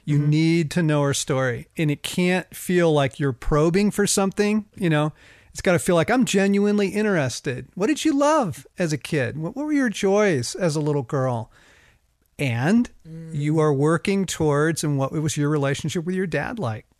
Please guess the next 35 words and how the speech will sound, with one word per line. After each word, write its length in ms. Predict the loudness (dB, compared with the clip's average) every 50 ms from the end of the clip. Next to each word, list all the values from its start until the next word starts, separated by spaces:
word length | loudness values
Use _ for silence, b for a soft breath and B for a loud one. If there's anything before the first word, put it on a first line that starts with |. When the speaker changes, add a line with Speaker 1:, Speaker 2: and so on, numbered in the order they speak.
| _ _ -8
Speaker 1:
Tell 120 | -4 -4 -2
me, 100 | -2 -2
did 180 | -2 -2 0
he 80 | 0 0
delight 480 | 0 0 0 0 0 0 0 -2 -2 -2
in 220 | 0 0 2 2
you? 400 | 2 2 2 0 0 -2 -2 -4 _ -8
Did 200 | -8 -8 -8 -8
you 60 | -10
guys 360 | -6 -4 -2 0 0 -2 -4 -4
do, 260 | -4 -2 0 0 0
like, 300 | 0 0 -2 -2 -4 _ _ b b b b b b b b b
father-daughter 720 | _ -2 0 0 0 0 0 0 2 2 2 2 0 -2
stuff, 560 | -4 -4 0 2 2 4 4 2 0 0 -2
daddy 300 | -2 0 0 2 0 0
dates? 580 | 0 0 0 2 4 4 2 2 0 -4 -8 -8
What 100 | -6 -6
was 140 | -4 -2
that 180 | -2 -2 -2 0
like? 220 | 0 -2 0 0
No? 400 | 0 0 2 2 2 0 0 -2 _ _
Well, 160 | -20 -20 -20 -12
tell 180 | -4 -2 0
me 100 | 0 0 0
about 240 | 0 -2 -4 -4
that. 240 | -6 -8 -10 -10 -12 _ _ -20
Speaker 2:
Mm. 460 | -20 -20 -18 -18 -16 -16 -14 -12 -8 -6
Speaker 1:
Because 580 | -6 -6 -4 -2 0 2 2 2 2 0 -2
gender 680 | -6 -8 -4 0 2 2 2 2 4 4 4 2 2 0 -2
identity 720 | -2 -2 -2 -2 0 0 0 2 0 0 0 0 0 0
is 220 | 0 -2 -4 -4
bestowed 540 | -2 -4 -4 -4 -4 -4 -2 -2 -2 -2 -2
by 160 | -2 -2 -2
the 80 | -2 -4
father 560 | -8 -6 -6 -6 -4 -4 -6 -8 -12 -14 -18